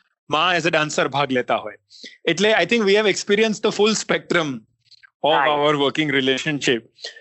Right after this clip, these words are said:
Speaker 1: અને,
Speaker 2: Right.
Speaker 1: અ, મોટા ભાગે એવું થતું હોય છે કે I think આટલા બધા વર્ષો એક સાથે ટ્રેન કરીને એક જ, અમ, સ્ટાઇલમાં ટ્રેન કરીને અમારું એસ્થેટિક સેન્સિબિલિટી બહુ જ મળે છે.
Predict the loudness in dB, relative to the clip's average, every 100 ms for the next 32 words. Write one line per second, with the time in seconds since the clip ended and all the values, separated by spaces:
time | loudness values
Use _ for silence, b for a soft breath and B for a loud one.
0 | B -4 0 2 2 2 2 2 2 0
1 | 2 2 2 2 0 2 0 2 0 0
2 | -4 -2 -2 0 -2 0 -2 -2 -6 -4
3 | -4 0 0 2 2 2 2 2 2 0
4 | -2 0 -2 0 0 0 0 2 2 0
5 | 0 2 0 0 -6 -12 b b _ -2
6 | 2 2 0 -2 -6 -10 -10 -8 -2 0
7 | 2 0 0 0 0 0 0 0 0 0
8 | 2 2 2 0 0 -2 0 -2 0 0
9 | 2 0 0 0 -2 0 2 2 0 -4
10 | -10